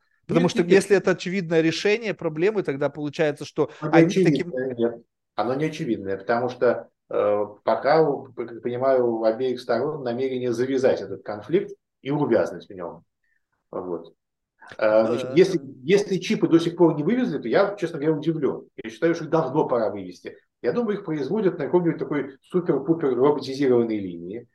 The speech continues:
Speaker 2: которую довольно несложно разобрать и в одном корабле увезти. Ну, в двух. Это можно сделать тихо и мирно, по виду стиральных машин. А всё остальное — дело времени.
Speaker 1: Да, но
Speaker 2: Это,
Speaker 1: вот
Speaker 2: кстати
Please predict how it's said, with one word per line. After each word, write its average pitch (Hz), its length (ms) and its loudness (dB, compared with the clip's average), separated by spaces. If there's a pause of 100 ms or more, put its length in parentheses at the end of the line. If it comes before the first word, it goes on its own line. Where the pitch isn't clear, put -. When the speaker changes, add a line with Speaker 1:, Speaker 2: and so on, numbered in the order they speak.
(280)
Speaker 2:
которую 180 320 4
довольно 175 240 4
несложно 156 500 0
разобрать 143 460 0
и - 20 -8
в - 60 -4
одном - 240 -2
корабле 139 360 -2
увезти. 131 420 -8 (760)
Ну, 220 140 2
в 180 80 -2
двух. 101 400 -10 (540)
Это 170 160 -2
можно 160 200 0
сделать 170 420 2
тихо - 540 -4
и 170 120 -6
мирно, 135 320 -4
по - 60 -6
виду 196 200 -6
стиральных 143 440 -4 (140)
машин. 117 400 -8 (1120)
А - 120 -2
всё 196 160 4
остальное — 226 400 4
дело 180 220 6
времени. 101 440 -2 (360)
Speaker 1:
Да, 151 220 0
но 143 80 0
Speaker 2:
Это, 165 100 2
Speaker 1:
вот 165 80 2
Speaker 2:
кстати - 60 -12